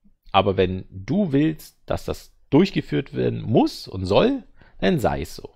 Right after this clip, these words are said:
Das ist kein Problem für Jesus. Aber der Vater,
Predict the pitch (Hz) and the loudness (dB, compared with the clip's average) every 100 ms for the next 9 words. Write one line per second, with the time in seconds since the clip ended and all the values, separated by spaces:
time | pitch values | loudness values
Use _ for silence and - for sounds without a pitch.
0 | - - - - 104 101 - - - - | -20 -20 -6 -2 0 -2 -8 -8 -10 -12
1 | - - - - - _ _ _ _ _ | -16 -14 -16 -16 -18 _ _ _ _ _
2 | _ _ _ _ _ _ _ _ _ _ | _ _ _ _ _ _ _ _ _ _
3 | _ _ _ _ _ - - - - - | _ _ _ _ _ -20 -20 -20 -8 4
4 | 143 165 156 147 143 135 - 117 82 - | 4 6 4 4 4 0 0 0 0 -4
5 | - 107 | -12 -14